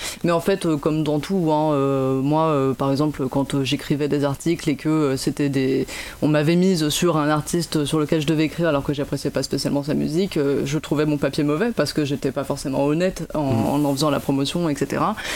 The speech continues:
Speaker 1: Et ça va être pareil pour, euh, pour, euh, de la musique. Effectivement, il va y avoir des gens qui vont, euh,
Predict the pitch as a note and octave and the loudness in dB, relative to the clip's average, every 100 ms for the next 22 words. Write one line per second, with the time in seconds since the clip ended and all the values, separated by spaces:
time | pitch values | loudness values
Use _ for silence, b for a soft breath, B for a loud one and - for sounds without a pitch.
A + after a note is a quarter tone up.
0 | B C#3 - C3+ C#3 E3+ D#3 F3+ F3 D3+ | B -2 0 0 2 2 2 2 0 0
1 | C#3+ C3+ B2+ D3 C#3 C3 C3+ C3+ D3 F#3+ | 2 2 0 -2 -2 -2 0 0 2 2
2 | A3+ - D3 D#3 C#3 F#3 G3+ D3+ D3+ D#3+ | 0 -2 -2 -2 0 2 2 2 2 2
3 | D3 F3 E3 C#3+ C#3+ D3 F3 - C#3 C3+ | 4 2 2 0 0 0 0 0 0 0